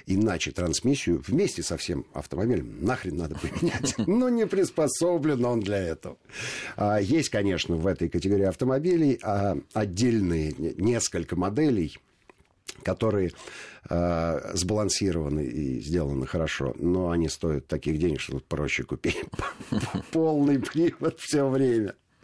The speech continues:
Вот. Что касается, который on demand, да, которая автоматическая вещь,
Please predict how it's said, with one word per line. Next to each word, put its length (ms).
Вот. 280
Что 180
касается, 1120
который 320
on 220
demand, 440
да, 160
которая 380
автоматическая 800
вещь, 320